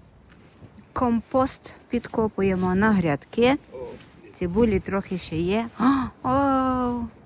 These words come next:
цілу віточку зламав. Але все рівно йдуть морози. Навряд чи виживе. Яка краса.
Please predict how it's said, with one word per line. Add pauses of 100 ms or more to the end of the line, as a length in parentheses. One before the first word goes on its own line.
цілу
віточку
зламав. (640)
Але
все
рівно
йдуть
морози. (1000)
Навряд
чи
виживе. (1500)
Яка
краса.